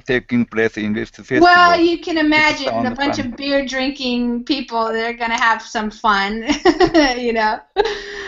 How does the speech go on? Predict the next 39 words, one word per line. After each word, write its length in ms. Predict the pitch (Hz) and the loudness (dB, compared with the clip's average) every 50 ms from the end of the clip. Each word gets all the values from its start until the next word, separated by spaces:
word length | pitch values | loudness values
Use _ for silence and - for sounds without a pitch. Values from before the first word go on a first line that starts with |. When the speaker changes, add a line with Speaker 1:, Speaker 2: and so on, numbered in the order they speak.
| 370 294 - | -12 -14 -14
Speaker 2:
So 180 | - - 311 269 | -4 0 2 4
yeah, 280 | 277 294 277 247 214 | 6 6 6 4 2
it's 100 | 214 - | 2 0
a 60 | 320 311 | -2 -2
celebration 1120 | 320 349 311 311 330 339 330 285 285 262 247 277 285 - 285 269 277 285 302 320 311 311 - | 2 4 6 6 6 4 2 2 0 0 0 0 -2 -2 -4 -2 0 0 0 0 -2 -6 -8
to, 460 | - 254 233 214 208 190 190 220 220 _ _ - | -6 -4 -2 0 0 -2 -2 -6 -10 _ _ -14
it's 200 | 214 202 226 - | -12 -12 -6 -6
like 160 | 247 240 277 | -6 -6 -6
a 40 | 285 | -6
party. 500 | - 277 240 220 214 220 247 294 - _ _ - - - _ _ _ | -2 0 0 0 0 -2 -6 -10 -12 _ _ -20 -20 -20 _ _ _
So 680 | - - - 311 294 294 277 285 285 285 285 285 - - - | -12 0 2 4 4 6 4 4 2 0 -2 -6 -6 -14 -4
let's 220 | 294 285 285 285 - | -2 -2 -2 -2 -4
see, 260 | 294 226 196 - 220 233 | -6 -6 -6 -6 -8 -8
the 100 | 262 269 | -4 0
running 300 | 294 311 320 339 359 349 | 2 2 2 2 2 0
of 120 | 330 320 | 0 2
the 80 | 349 302 | 0 0
wieners. 520 | 262 247 269 277 277 262 247 233 214 208 | 0 0 2 4 4 4 4 0 0 -2
So 120 | - 269 | -4 -6
the 100 | 247 254 | -6 -4
wieners 480 | 247 269 311 339 359 370 381 370 320 311 | 0 2 2 2 4 2 2 2 4 4
are 240 | 285 285 277 269 262 | 6 8 6 6 6
like 140 | 240 240 240 | 2 0 2
hot 220 | - 240 220 - | 0 -2 0 0
dogs. 360 | 202 175 170 175 - - - | -2 -4 -4 -4 -6 -12 -12
It's 120 | 214 214 226 | -12 -10 -4
another 300 | 226 233 233 247 240 233 | -2 -2 -2 -2 -2 -4
name. 500 | 226 - - - 214 226 220 220 214 214 | -4 -8 -10 -10 -8 -6 -6 -6 -8 -8
It's 160 | 233 254 247 330 | -10 -4 2 4
also 280 | 349 370 - 381 349 | 4 4 4 2 0
the 80 | 294 302 | -2 -2
type 280 | 311 - 302 294 277 | -2 0 0 0 0
of 180 | 269 226 220 208 | 0 -4 -6 0
dog. 360 | - 247 214 185 175 175 - | 4 4 6 6 4 0 -6
So 140 | - 254 240 | -8 -8 -6
we 140 | 254 277 294 | -2 2 4
also 340 | 302 311 320 311 311 285 285 | 4 4 4 2 -2 -6 0
call 280 | - 262 247 240 233 | 2 2 2 2 2
this 300 | 233 240 247 240 - - | 0 -4 -4 -4 -8 -14